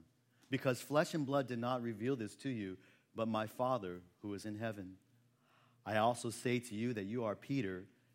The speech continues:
and upon this rock I will build my church,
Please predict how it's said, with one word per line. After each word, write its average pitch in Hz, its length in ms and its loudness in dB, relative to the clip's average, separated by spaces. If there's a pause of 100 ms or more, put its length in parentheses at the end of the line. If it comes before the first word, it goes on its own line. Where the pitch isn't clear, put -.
(100)
and 104 120 -2
upon 104 420 -2
this 113 300 -4
rock 87 400 -8 (440)
I 101 140 -6
will 107 180 -6
build 95 300 -6
my 78 200 -10
church, - 560 -14